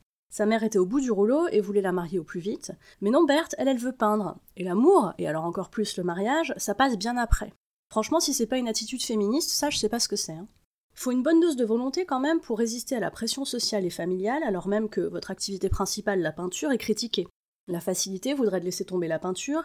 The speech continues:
de se marier, et puis fini les pressions de toutes parts. Eh bien Berthe, elle, elle ne cède pas. Elle peint au détriment de la quête du supposé grand amour,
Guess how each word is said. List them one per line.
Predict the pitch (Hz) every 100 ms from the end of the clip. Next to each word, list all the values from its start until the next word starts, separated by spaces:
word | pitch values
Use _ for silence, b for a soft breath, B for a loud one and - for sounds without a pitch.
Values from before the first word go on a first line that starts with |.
| -
de | -
se | 185
marier, | 175 196 254 302 -
et |
puis | -
fini | 185 - 247
les | 226
pressions | 220 190 254
de |
toutes | 247 -
parts. | 175 147 _ _ _ _ -
Eh |
bien | 202 247
Berthe, | 311 349 - -
elle, | 285
elle | 277
ne | 262
cède | 262 262 -
pas. | 214 208 _ _ _ _
Elle | 196 196
peint | 254 339 370
au | 220
détriment | 233 247 240 233 311
de | 254
la | 190
quête | 254 254
du | 208
supposé | - 262 254 240
grand | 202 202
amour, | 185 185 262 349